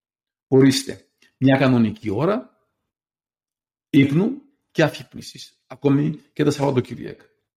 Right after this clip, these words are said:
Αυτόν ενισχύει το εσωτερικό ρολόι του σώματός σας και βοηθάει στη ρύθμιση του κύκλου ύπνου αφύπνισης. Φυσικά είναι το γιν και το γιάν,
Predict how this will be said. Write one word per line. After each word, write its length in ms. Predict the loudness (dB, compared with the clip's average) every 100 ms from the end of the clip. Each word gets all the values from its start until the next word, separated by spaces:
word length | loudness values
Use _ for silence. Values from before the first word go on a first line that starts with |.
| _ _ _ _
Αυτόν 840 | -14 -14 -12 -2 2 4 2 -2 _ _ _ _ _ 0
ενισχύει 920 | 2 2 0 -10 -4 0 0 -2 -10 _ _ -4
το 100 | -2
εσωτερικό 640 | -2 -4 -4 -4 -2 -2
ρολόι 420 | -2 -2 -2 -2
του 100 | -4
σώματός 440 | -10 -12 -10 -10 -8
σας 320 | -10 -10 _ _ _ _ -20 _
και 120 | 0
βοηθάει 680 | 4 2 2 -2 0 -4 -8 _ _
στη 260 | -8 -2
ρύθμιση 640 | 0 2 0 -2 -2 -4 -4
του 140 | -8
κύκλου 600 | -8 -6 0 0 0 -10 _
ύπνου 440 | 0 0 4 2 2
αφύπνισης. 880 | -4 -10 -12 -12 -14 -20 -20 _ _ _ _ _ _ _ _ _ _ _ _ _ _ _ _ _ _
Φυσικά 640 | -12 -4 0 2 0 -6 -20 _
είναι 160 | 0 2
το 100 | 2
γιν 240 | 2 2
και 100 | 2
το 100 | 2
γιάν, 460 | 4 4 0 -6